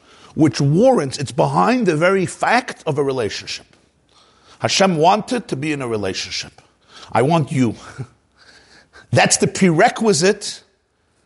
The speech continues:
for you experiencing me. <laughs> That's the prerequisite for it. I wanted you and you to experience me on some level.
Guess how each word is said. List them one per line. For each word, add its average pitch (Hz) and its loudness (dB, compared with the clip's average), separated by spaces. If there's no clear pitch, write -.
for - -2
you 208 2
experiencing 131 -4
me. 95 -8
<laughs> - -14
That's - 0
the 180 -2
prerequisite 180 -4
for 95 -14
it. - -20
I 117 4
wanted 143 2
you 151 0
and 147 -2
you 240 4
to - -2
experience 214 -4
me 170 -6
on 147 -6
some 160 -2
level. 95 -4